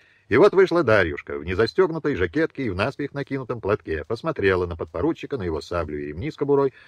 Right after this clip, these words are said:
покачала головой: «Опять с оружием». Подпоручик подвинул стул. «Садитесь». Дарьюшка вскинула подбородок, ответила: «Это вы садитесь, на цепь садитесь. Вас всех надо на цепь посадить, насильников. И чтоб вы вечно сидели на цепи».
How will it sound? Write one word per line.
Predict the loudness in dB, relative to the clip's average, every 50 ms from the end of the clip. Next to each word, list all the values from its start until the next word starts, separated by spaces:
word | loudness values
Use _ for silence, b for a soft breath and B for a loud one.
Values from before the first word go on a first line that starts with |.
| b b b b -4
покачала | 0 2 2 2 4 4 4 4 4
головой: | 2 2 2 2 2 0 -2 -2 -4
«Опять | -4 -4 -2 -2 0 0 -2 -4
с | -6 -4
оружием». | -2 0 0 -2 -2 -4 -4 -4 -2 -2 0 -2 -2 -4 -6 -12 -18 _ _ _
Подпоручик | -16 -16 -10 -6 -4 -4 -4 -4 -6 -10 -10
подвинул | -10 -8 -6 -6 -6 -6 -6 -8 -12
стул. | -14 _ -16 -16 -16 _ _ _ _
«Садитесь». | -6 -4 -4 -2 -2 -4 -4 -6 -10 -18 -20 _ _ _ b b b b b b b b b b b b -2
Дарьюшка | 2 4 6 6 6 4 4 2 -2 -4
вскинула | -4 -4 -4 -4 -2 0 -2 -2
подбородок, | -2 0 0 2 4 4 4 2 0 -2
ответила: | -4 0 2 2 2 2 -2 -10 -20 -20 -20 _ -4
«Это | -2 -2 0 0 0 0
вы | 0 -2 -2
садитесь, | -2 -2 -4 -4 -4 -8 -12 -14 -16 -16 -16 -10 -6
на | -4 -4 -2
цепь | 2 4 4 4 4 0
садитесь. | -4 -6 -6 -6 -6 -8 -10 -12 -16 -20 -20 -20 _ b b b b b
Вас | 0 2 2 2 2
всех | 0 -2 -2 -2 0 0
надо | 0 0 0 0 0
на | -2 -4 -4
цепь | -2 -2 -2 -2 -4
посадить, | -8 -10 -8 -6 -6 -6 -8 -8 -10
насильников. | -10 -12 -10 -10 -10 -10 -10 -12 -16 _ -20 _ _ _ _ b b b b b
И | -6 -4 -4
чтоб | 0 2 4 4 4
вы | 2 0 0
вечно | 0 0 -2 -2 -6 -10 -10
сидели | -10 -6 -4 -2 0 0 -2 -4
на | -8 -12 -12
цепи». | -12 -14 -14 -14 -18 -20